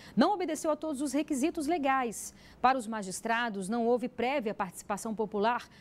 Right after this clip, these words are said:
por meio de audiências públicas para que a alteração ocorresse. Onestino Guimarães foi um líder estudantil que foi preso por quatro vezes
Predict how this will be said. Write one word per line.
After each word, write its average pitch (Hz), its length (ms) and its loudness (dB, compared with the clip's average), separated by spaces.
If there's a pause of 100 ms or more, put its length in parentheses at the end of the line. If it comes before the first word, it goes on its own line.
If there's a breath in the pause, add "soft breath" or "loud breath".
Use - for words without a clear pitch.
(120)
por 294 120 0
meio 330 180 2
de 302 80 0
audiências 285 400 0
públicas 190 640 0
para 226 240 2
que 233 100 -6
a 254 40 0
alteração 285 520 -2
ocorresse. 196 600 -2 (320 loud breath)
Onestino 233 340 2
Guimarães 254 480 0
foi 254 160 0
um 233 80 2
líder 233 300 2
estudantil 202 520 -4
que 233 120 -4
foi 220 160 0
preso 233 400 2
por 269 120 -2
quatro 349 300 2
vezes 233 300 0